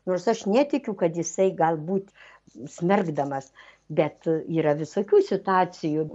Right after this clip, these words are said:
juk kunigai irgi žmonės ir irgi klystantis, tai va, mums to tobulumui, nu, nėra ribų, mes kiekvienas turim tobulėti, kiekvienas turim, va, dvasiai augti, užtat, va, aš labai tą suprantu, kiek mes turim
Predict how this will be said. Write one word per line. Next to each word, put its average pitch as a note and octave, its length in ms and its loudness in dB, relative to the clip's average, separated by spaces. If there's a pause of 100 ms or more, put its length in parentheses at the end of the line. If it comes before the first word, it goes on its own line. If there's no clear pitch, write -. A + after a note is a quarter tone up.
juk F3 220 6
kunigai D#3+ 460 6
irgi A#3 380 4
žmonės E3 720 2
ir D#3 180 -6
irgi B3 320 -2
klystantis, D3+ 840 2
tai E3 160 4
va, F3 120 4 (360)
mums G#3 340 4
to G#3+ 160 6
tobulumui, G3 720 6 (240)
nu, E3+ 180 2
nėra G3 400 6
ribų, A#3+ 300 2 (100)
mes D3+ 300 -4
kiekvienas F3 720 2
turim F#3+ 340 4 (300)
tobulėti, F#3 920 6
kiekvienas F3 800 0
turim, F3 380 2 (300)
va, D#3 180 0
dvasiai E3+ 640 0
augti, F#3 540 2
užtat, - 400 -2
va, D#3+ 160 2
aš D#3 240 -2
labai E3 320 2
tą F3 160 4
suprantu, E3+ 640 -2
kiek F3 240 -2
mes D#3+ 240 -6
turim E3+ 320 -2